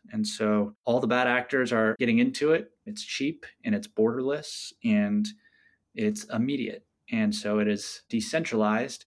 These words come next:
meaning that, you know, Bank of America or J P Morgan or PayPal is not screening against you to make sure that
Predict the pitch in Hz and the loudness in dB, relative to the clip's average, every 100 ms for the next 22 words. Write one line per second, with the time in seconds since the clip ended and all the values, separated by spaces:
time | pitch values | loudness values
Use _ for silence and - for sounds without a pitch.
0 | - 117 117 110 107 107 - _ _ _ | -4 0 4 4 4 2 -2 _ _ _
1 | 107 104 101 113 120 120 113 117 123 120 | -6 -4 -4 -2 -2 0 2 4 4 2
2 | 117 120 123 110 107 107 - 123 123 113 | 0 2 2 0 0 -2 0 -2 4 4
3 | 107 120 120 127 123 104 107 - 123 113 | 6 4 2 2 2 0 -2 -2 -2 0
4 | 117 123 113 113 110 117 - _ - _ | 0 0 0 2 2 0 -6 _ -20 _
5 | _ _ - - - 135 123 123 123 110 | _ _ -14 -8 -4 4 6 8 8 6
6 | 110 123 123 - 113 117 117 110 110 - | 6 2 0 0 2 2 2 2 2 0
7 | 113 110 110 107 | 2 4 4 0